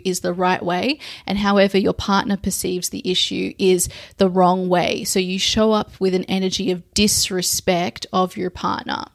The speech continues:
Number nine is you approach the conversation from fear. This is where different attachment styles can come into play. And whether you're anxious or avoidant or anxious avoidant, a way that you can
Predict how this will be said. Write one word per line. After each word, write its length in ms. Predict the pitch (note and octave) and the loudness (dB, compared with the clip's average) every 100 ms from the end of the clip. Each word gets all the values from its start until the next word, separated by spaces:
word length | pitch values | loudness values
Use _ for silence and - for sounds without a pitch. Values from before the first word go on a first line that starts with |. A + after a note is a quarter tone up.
| - - - - G3+ | -20 -20 -20 -8 0
Number 300 | G#3 A3 G3+ | 2 4 2
nine 520 | G3 G#3+ B3 G3 G3 | 2 2 2 2 0
is 200 | G3+ - | 0 -2
you 100 | F#3 | -2
approach 680 | F#3 - - A3+ C4 C4 - | -4 -8 -2 2 2 2 -4
the 80 | G3 | -4
conversation 800 | - F#3+ F#3+ - F3+ F3 - F#3 | -2 -2 -2 0 0 0 0 -2
from 280 | - F#3 F3+ | -2 -2 -2
fear. 440 | - - F3 - - - - - | -8 -2 -2 -2 -10 -14 -14 -2
This 200 | A#3 - | 0 0
is 160 | C4+ | 0
where 160 | - G#3 | 2 2
different 440 | F3+ G3+ - F#3+ - | 2 -2 -2 -4 -2
attachment 640 | - - G#3 - - G3+ | 2 2 2 -4 -4 -4
styles 480 | - - - - - | -4 -4 -2 -2 -4
can 160 | - F3+ | -6 -8
come 240 | - F3+ | -4 -4
into 300 | - F3+ F#3+ | -4 -4 -6
play. 420 | - E3 - - - - - - | -4 -4 -4 -6 -12 -18 -18 -8
And 220 | G3+ G#3 | -2 0
whether 200 | G#3 A#3+ | 2 2
you're 280 | B3+ G#3 G3+ - | 0 0 -2 0
anxious 560 | G3+ G#3 - G#3 G3+ F3 | -2 0 0 0 0 0
or 180 | F3+ | -2
avoidant 480 | F3+ F#3+ F#3+ F#3+ F#3+ F3+ | 0 4 4 4 2 0
or 100 | D3+ | -2
anxious 440 | A3 C4+ - G#3 | 2 2 0 -2
avoidant, 540 | F#3 E3+ F#3 F#3 F#3 F#3 | -2 -2 -2 0 -2 -2
a 80 | F#3+ | -4
way 340 | F#3 G3+ G#3+ | -2 0 0
that 140 | G#3+ F#3+ | 0 -2
you 160 | F#3+ | -6
can 320 | F#3+ G#3+ F#3 | -6 -4 -4